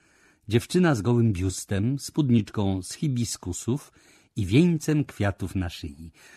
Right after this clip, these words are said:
Była zgrabna, ładna i małoletnia. Natychmiast wzbudziła entuzjazm męskiej części przybyszów, którzy wielce rozbawieni od razu fotografowali się u jej boku, zwracając szczególną uwagę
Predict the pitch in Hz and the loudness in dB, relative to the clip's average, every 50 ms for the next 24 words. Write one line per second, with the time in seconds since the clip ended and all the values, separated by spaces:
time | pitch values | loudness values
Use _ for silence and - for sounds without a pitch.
0 | - - - 156 165 156 120 92 92 85 107 131 143 127 143 156 151 113 95 104 | -20 -10 -4 -2 0 2 2 0 0 0 2 4 4 4 4 2 2 2 2 2
1 | 117 110 98 117 139 156 170 165 165 170 175 185 185 180 170 135 131 131 131 143 | 2 2 2 2 2 2 2 0 -2 -2 -2 -2 -2 0 2 2 2 4 4 4
2 | 151 151 147 143 127 - - - - 90 87 78 - - _ _ _ _ _ _ | 2 2 2 0 -2 -4 -6 -6 -4 -4 -4 -4 -8 -14 _ _ _ _ _ _
3 | - - - - _ - 120 131 131 - 160 - 147 143 135 135 131 - - _ | -20 -20 -20 -10 _ 2 2 2 4 4 2 2 2 0 0 -2 -4 -8 -14 _
4 | _ _ _ _ _ - 113 87 98 117 139 117 123 131 131 123 117 113 117 113 | _ _ _ _ _ -10 -8 -4 -2 0 0 2 4 4 6 6 6 4 2 2
5 | - - 120 104 90 107 113 113 101 90 107 107 107 104 107 113 117 127 131 131 | 2 2 2 2 4 2 2 2 2 0 0 0 0 0 0 2 2 4 4 4
6 | 127 127 - - 123 120 98 - - 117 107 101 92 - - - 95 - - - | 2 0 -2 -2 -2 -2 -2 -2 -2 0 0 0 -2 -2 -4 -8 -8 -6 -6 -6
7 | 101 95 107 104 - - 156 151 - _ - _ _ - - - _ - - - | -2 -2 -2 -2 0 -2 -2 -4 -4 _ -20 _ _ -20 -20 -20 _ -8 -2 2
8 | 147 113 123 123 170 170 156 135 - 135 117 117 110 87 98 104 101 135 185 180 | 4 6 6 6 6 6 4 4 2 2 2 2 2 2 2 0 2 2 4 4
9 | 120 92 87 82 - _ - _ _ _ _ 107 95 90 104 113 117 120 165 180 | 4 4 2 0 -2 _ -16 _ _ _ _ -4 0 2 2 2 2 2 0 0
10 | - - 160 143 151 123 123 123 113 - 113 95 104 101 95 101 98 - - 135 | -2 -2 -2 0 0 2 2 2 2 2 2 2 2 2 2 0 -2 0 0 0
11 | 127 - 117 104 107 104 101 95 85 78 95 90 - - - 101 95 - - - | 0 0 0 2 2 2 2 2 0 0 0 -2 -2 -2 -4 -4 -4 -6 -8 -20
12 | - _ _ - 98 92 107 110 101 - 117 113 110 107 101 98 - - - - | -20 _ _ -4 -2 0 2 0 2 2 2 2 4 4 2 0 0 -4 -10 -14
13 | - - - 117 117 151 190 180 151 127 110 98 85 104 104 104 110 131 143 | -10 -4 -2 2 4 4 6 6 6 6 4 4 4 2 2 2 2 0 -2